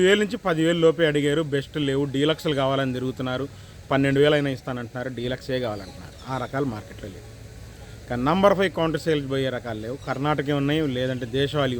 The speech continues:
ఉన్నాయి, అంతే. కౌంటర్ సేల్కి పనికి వచ్చే రకాలు లేవు. మీడియాలు, కర్ణాటకాలు ఎనిమిది వేలు నుంచి తొమ్మిది వేలు, కొద్దిగా శుద్ధంగా ఉన్నాయి. మీడియం బెస్ట్ రకాలు, మన దేశవాళీ రకాలు అయితే మీడియాలో మంచి అనుకోండి. పది వేలు నుంచి మీడియం బెస్ట్ రకాలు,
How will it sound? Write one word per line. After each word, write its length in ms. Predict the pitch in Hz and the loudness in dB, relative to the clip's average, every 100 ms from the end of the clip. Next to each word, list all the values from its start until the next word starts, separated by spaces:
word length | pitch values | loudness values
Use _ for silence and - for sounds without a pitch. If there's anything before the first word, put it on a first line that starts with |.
| 117 | -4
ఉన్నాయి, 180 | 117 107 | -6 -6
అంతే. 200 | 107 143 - - - - - - | -6 -8 -8 -14 -14 -12 -12 0
కౌంటర్ 440 | 135 151 156 156 143 | 2 4 2 0 0
సేల్కి 240 | 147 135 | 2 0
పనికి 180 | 131 117 | -2 -4
వచ్చే 160 | 113 131 | -6 -6
రకాలు 220 | 101 - 104 | -8 -12 -14
లేవు. 120 | - - 135 | -14 -8 0
మీడియాలు, 460 | 147 165 160 147 151 | 2 6 6 4 2
కర్ణాటకాలు 680 | 147 127 135 127 123 131 | -2 -4 -4 -6 -6 -4
ఎనిమిది 380 | 143 123 127 127 | -2 -4 -4 -2
వేలు 120 | 139 135 | 0 -2
నుంచి 160 | 147 - | -6 -6
తొమ్మిది 280 | 120 113 117 | -6 -4 -4
వేలు, 160 | 120 147 - - - - | -4 -6 -10 -16 -16 -4
కొద్దిగా 220 | 147 139 - | -2 0 -2
శుద్ధంగా 340 | 147 151 170 160 | 2 4 4 2
ఉన్నాయి. 160 | 160 | 2
మీడియం 320 | 160 147 160 156 | 2 4 4 2
బెస్ట్ 200 | 143 143 | 0 -2
రకాలు, 360 | 127 135 151 | -2 -2 -2
మన 180 | 139 123 | -2 -6
దేశవాళీ 460 | 113 139 143 143 127 | -4 -4 0 -2 -2
రకాలు 200 | 120 120 | -4 -4
అయితే 220 | 113 123 | -4 -2
మీడియాలో 440 | 139 127 131 135 139 | -2 0 0 2 0
మంచి 300 | 120 113 131 | -2 -4 -4
అనుకోండి. 360 | 120 113 110 135 - - - - - | -4 -6 -8 -8 -10 -18 -18 -10 -2
పది 180 | 139 135 | 0 4
వేలు 140 | 147 160 | 4 4
నుంచి 260 | 147 180 | 0 -4
మీడియం 340 | 185 147 151 147 | -2 2 2 2
బెస్ట్ 160 | 131 135 | 0 -4
రకాలు, 240 | 120 123 | -6 -6